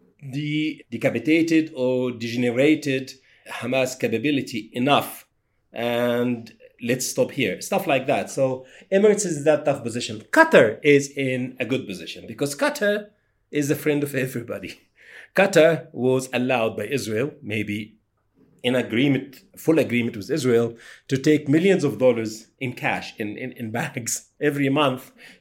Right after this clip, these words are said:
to Gaza, because you have one of the poorest areas in, in, in, in, in, in the world, two point three million people, sixty percent unemployment. So instead of them e-, exploding or going,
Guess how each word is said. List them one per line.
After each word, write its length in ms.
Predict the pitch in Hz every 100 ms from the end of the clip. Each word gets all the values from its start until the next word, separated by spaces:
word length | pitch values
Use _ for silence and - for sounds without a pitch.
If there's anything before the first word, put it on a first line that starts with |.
| -
to 320 | 139 135 120
Gaza, 480 | 147 127 107 120 143
because 500 | 123 123 120 117 -
you 100 | 107
have 380 | 101 117 110 104
one 160 | 117 120
of 100 | 107
the 80 |
poorest 460 | - 196 190 - -
areas 540 | 123 110 101 95 95 _ _ _ -
in, 340 | 117 113 113
in, 240 | 113 110
in, 200 | 123 113 -
in, 260 | 113 107 -
in, 180 | 113 110
in 160 | 117
the 80 | 110
world, 380 | 107 117 117 -
two 120 | 135
point 240 | 127 123
three 120 | 120 123
million 260 | 123 117
people, 220 | 117 120
sixty 340 | 113 139 - 127
percent 460 | 127 - 131 123
unemployment. 640 | 143 123 120 156 151 139 139 - - -
So 500 | - 139 131 - - _ _ _ _ _ _ 123 -
instead 300 | 127 123 156
of 80 | 135
them 140 | 143
e-, 280 | 143 - 127 -
exploding 600 | - 117 135 143 135 135
or 160 | 107
going, 360 | 120 131 123